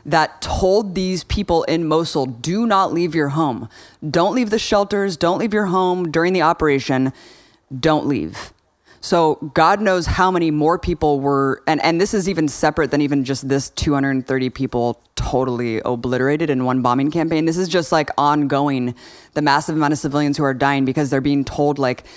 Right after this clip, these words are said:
"Stay in your homes." Um, it, it, it, it, it's so disturbing what is going on there. And people, and, you know, I posted this and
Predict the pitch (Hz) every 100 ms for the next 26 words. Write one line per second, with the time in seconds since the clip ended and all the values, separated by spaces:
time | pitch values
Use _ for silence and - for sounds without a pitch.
0 | - - - 240 247 233 196 220 214 160
1 | 123 110 - - - - - 156 151 139
2 | - - - - 139 _ - 202 165 -
3 | 185 - 175 - - - - 220 196 214
4 | 226 190 - 170 160 156 120 117 117 _
5 | _ _ _ - 160 151 135 151 143 143
6 | 151 135 131 143 143 175 175 170 180 190
7 | 180 170 170 - 175 180 165 147 135 135
8 | 135